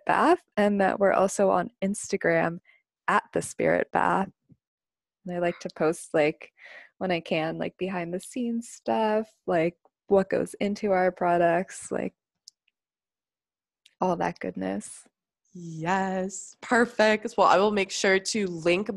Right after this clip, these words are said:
Speaker 2: both of those below, so you can just click right into her Etsy store,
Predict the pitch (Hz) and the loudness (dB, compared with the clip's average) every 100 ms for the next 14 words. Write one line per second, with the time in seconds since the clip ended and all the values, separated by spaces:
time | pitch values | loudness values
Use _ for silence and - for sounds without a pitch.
0 | 170 165 175 208 185 180 180 170 160 165 | 2 4 4 0 2 2 2 -2 2 6
1 | 165 170 175 175 165 180 185 160 - - | 8 6 4 -2 -4 -6 -4 -4 0 0
2 | 170 160 156 160 170 - 160 - 156 - | 0 0 2 2 0 -2 -2 2 0 -2
3 | 160 - 165 160 160 | -4 -2 2 4 4